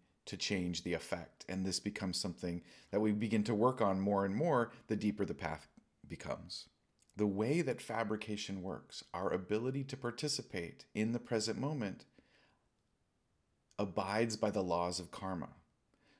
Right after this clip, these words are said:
So karma is like the tectonic plates that run the background <laughs> app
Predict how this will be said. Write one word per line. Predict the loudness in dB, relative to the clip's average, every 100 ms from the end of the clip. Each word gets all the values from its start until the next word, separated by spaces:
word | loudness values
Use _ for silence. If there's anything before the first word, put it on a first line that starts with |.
| _
So | -2 -2
karma | -2 -4 0 2 4 4 2
is | 0 0 2
like | 2 2
the | -2
tectonic | -2 -2 -2 -2 0 0 -2 0
plates | 6 6 4 0 0 -2 -8 -20 _ _ _
that | 2 4 6 4 0 -10 -12 -2
run | 4 6 8 6
the |
background | 6 6 4 4 6 6 6
<laughs> |
app | 6 4 2